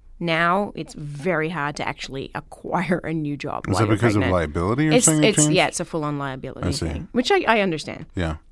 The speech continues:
Speaker 2: 'cause I would
Speaker 1: But
Speaker 2: think from discrimination it would go the other way. People are, like, a little more touchy about it.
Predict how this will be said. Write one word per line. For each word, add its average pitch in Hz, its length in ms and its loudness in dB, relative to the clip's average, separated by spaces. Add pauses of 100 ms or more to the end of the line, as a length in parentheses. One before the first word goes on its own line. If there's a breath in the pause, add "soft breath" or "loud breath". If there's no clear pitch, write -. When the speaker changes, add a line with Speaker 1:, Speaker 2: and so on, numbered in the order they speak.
Speaker 2:
'cause 117 180 0
I 123 60 6
would 120 100 4
Speaker 1:
But 208 100 6
Speaker 2:
think 127 180 2
from 110 180 0
discrimination 98 680 -2
it 80 80 -4
would 85 140 -2
go 90 140 0
the 87 160 0
other 92 160 0
way. 82 180 -6 (140)
People 85 260 -4
are, 82 200 0
like, 80 320 -6
a 80 60 -2
little 80 220 -4
more 80 160 -2
touchy 85 380 -4
about 78 260 -6
it. - 120 -8